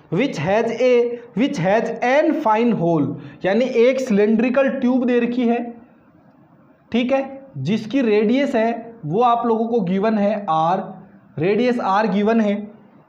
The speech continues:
ठीक है। फिर बोला गया इसके अंदर an fine hole है,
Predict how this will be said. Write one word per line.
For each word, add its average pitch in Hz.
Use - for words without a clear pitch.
ठीक 240
है। 247
फिर 262
बोला 240
गया 269
इसके 262
अंदर 262
an 302
fine 247
hole 190
है, -